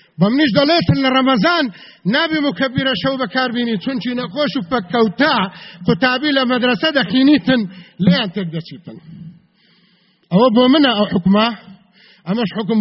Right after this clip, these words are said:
بۆ جەمشیدی مەلعون و بۆ معینی ئەسفەهانی مەلعونی کوڕی مەلعون. لە چێ هاتوونە ئەمانە؟ بابیان چێیە؟ چ ملەتێکن؟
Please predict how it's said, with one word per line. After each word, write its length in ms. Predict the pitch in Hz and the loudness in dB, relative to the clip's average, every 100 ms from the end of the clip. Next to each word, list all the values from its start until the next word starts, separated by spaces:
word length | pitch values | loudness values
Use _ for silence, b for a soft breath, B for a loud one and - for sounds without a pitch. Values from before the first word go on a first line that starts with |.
| 208 | 2
بۆ 120 | 226 196 - b b b 131 | 2 -2 -12 b b b -2
جەمشیدی 580 | 160 220 170 254 196 220 214 | 0 0 2 4 4 2 2
مەلعون 500 | 214 196 254 277 240 254 | 0 -2 0 2 2 0
و 20 | 247 202 b b 156 | -2 -8 b b 0
بۆ 100 | 202 226 180 - 196 | 0 0 -4 -6 -4
معینی 400 | 214 214 262 233 202 | -2 0 -2 -2 -4
ئەسفەهانی 680 | 196 - 220 165 226 226 240 220 | -6 -4 -4 -2 -2 -2 0 0
مەلعونی 480 | 233 226 302 330 269 - | 0 -2 0 0 0 -2
کوڕی 180 | 214 190 | 0 4
مەلعون. 320 | 175 165 143 - _ b b b b b b | 4 2 -4 -6 _ b b b b b b
لە 60 | 208 | -2
چێ 100 | 339 302 | 2 2
هاتوونە 300 | 233 226 202 | 2 -2 -4
ئەمانە؟ 300 | 180 165 131 117 _ 175 | -2 -2 -6 -16 _ -6
بابیان 340 | 302 311 285 170 | -4 -4 -6 -6
چێیە؟ 280 | 330 269 160 - _ b b | -6 -6 -8 -12 _ b b
چ 40 | - 392 | -12 -10
ملەتێکن؟ 640 | 339 277 254 202 180 | -8 -10 -10 -12 -12